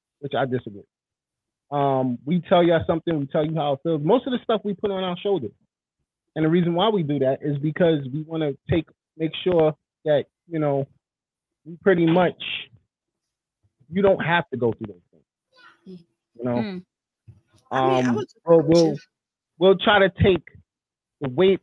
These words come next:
Speaker 1: of our whole household, put it on our shoulders, and then there's no outlet for us. We have to pretty much, we, you know, we pretty much have to try to hold it down and, and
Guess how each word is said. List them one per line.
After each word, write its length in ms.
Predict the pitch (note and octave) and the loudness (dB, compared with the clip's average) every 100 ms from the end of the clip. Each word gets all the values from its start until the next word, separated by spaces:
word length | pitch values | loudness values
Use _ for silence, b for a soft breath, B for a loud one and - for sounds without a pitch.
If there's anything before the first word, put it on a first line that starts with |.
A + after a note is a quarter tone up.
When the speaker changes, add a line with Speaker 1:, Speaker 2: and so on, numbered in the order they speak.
| - | 0
Speaker 1:
of 280 | D#3 C#3 B2+ _ | 0 0 -8 _
our 200 | A#2+ C3+ | -4 -2
whole 280 | C3 F#3+ F3+ | 0 2 2
household, 680 | D3 F#3 F3+ - D#3 B2+ B2+ _ | 0 -2 -2 -4 -2 -2 -4 _
put 100 | G3 | -2
it 80 | F3+ | 0
on 140 | E3+ | 0
our 140 | E3+ D#3 - | -2 -4 0
shoulders, 340 | F#3+ D#3+ C3+ | 2 2 -2
and 120 | A2+ C#3+ | -6 -6
then 100 | D3 | -4
there's 180 | C#3+ | -4
no 340 | D3+ F3 E3+ C#3 - | -2 0 0 -2 -2
outlet 340 | F3+ C#3 C#3+ - | -2 -2 -6 -6
for 80 | C3+ | -6
us. 160 | A#3+ - _ | -4 -4 _
We 120 | C#3 D3+ | -6 -2
have 180 | C#3+ - | -2 -4
to 100 | C#3 | -8
pretty 240 | E3 D#3 | -6 -4
much, 220 | D3+ C#3 - - _ _ _ _ _ _ _ _ _ _ _ | -4 -6 -10 -16 _ _ _ _ _ _ _ _ _ _ _
we, 160 | F#3+ F3+ F3 | -6 -6 -4
you 120 | A#3 | 0
know, 100 | G3+ | 2
we 120 | F#3+ | 2
pretty 220 | - A#3+ | 0 -2
much 180 | A#3 A3 | -2 -2
have 200 | A3 G#3 - | -4 -6 -6
to 60 | |
try 200 | F#3+ G#3+ | -6 -4
to 160 | F#3 D3 | -2 -2
hold 280 | - G#3 G3 | 2 2 2
it 100 | F3+ | -2
down 240 | A3 G3 | -2 -2
and, 140 | D#3+ C#3 | -4 -6
and 260 | D3 C#3+ | -6 -8